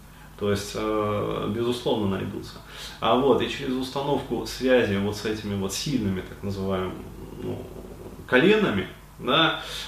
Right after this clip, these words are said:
а, вы получаете такую вот энергетическую подпитку, по сравнению с которой, а, ну, вот эта вот обида, то есть остатки вот этой вот обиды, а, за родителей, там,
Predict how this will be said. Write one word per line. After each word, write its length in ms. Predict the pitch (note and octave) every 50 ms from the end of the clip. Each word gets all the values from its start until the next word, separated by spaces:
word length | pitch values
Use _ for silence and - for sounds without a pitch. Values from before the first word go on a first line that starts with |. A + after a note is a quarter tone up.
| - -
а, 640 | - A#2+ A#2+ A#2+ A#2+ B2 B2 B2 A#2+ A#2 A#2 A2 A2+
вы 140 | B2+ D#3+ E3
получаете 560 | D#3+ - C#3+ C#3 B2+ - D3 C3+ C3 B2 C3
такую 380 | B2 C3+ C3 - - G3+ G3 F3+
вот 240 | C#3+ B2+ B2 - B2
энергетическую 800 | A#2 A#2 A2 G#2 G#2 A2 G#2+ A2 G#2+ G2+ - - - G#2+ G2
подпитку, 400 | G2+ G2+ G2 - - G#2+ G#2 - -
по 80 | - -
сравнению 440 | - - A#2 A#2+ B2+ B2+ B2 A#2+
с 40 | -
которой, 540 | - - B2 - D#3+ E3 E3 D3+ B2+ A2+ G#2+ G#2
а, 560 | A2 - A2+ A2 A2 A2 G#2+ A2 A2 A2+ A2+
ну, 580 | A2 A2+ A#2 A#2 A2+ A2 G#2+ G#2 G#2 G2+ G2+ - G#2
вот 180 | A2 A2+ A2 A#2+
эта 160 | A2+ - A2+
вот 160 | G#2+ G#2+ G#2
обида, 360 | A#2+ A#2+ C3 E3 F3 D#3+ B2+
то 140 | G2 - G2+
есть 240 | F#2 E2 - - - F#2+
остатки 540 | F#2+ F#2+ - - B2+ A#2 - E2 - - F#2 - -
вот 160 | F#2+ G2 G2
этой 200 | G#2 G2 G2 G2 F#2+
вот 160 | F#2+ F#2 -
обиды, 400 | - F#2 G2+ G#2 G#2 G#2 - - -
а, 720 | - - - - A1 - A2 - - - - - - G#2+ G#2
за 100 | G2+ G#2
родителей, 520 | G2+ G#2 - D#3 D#3+ F3+ F3 - - B2 A2
там, 240 | - - G2+ G2+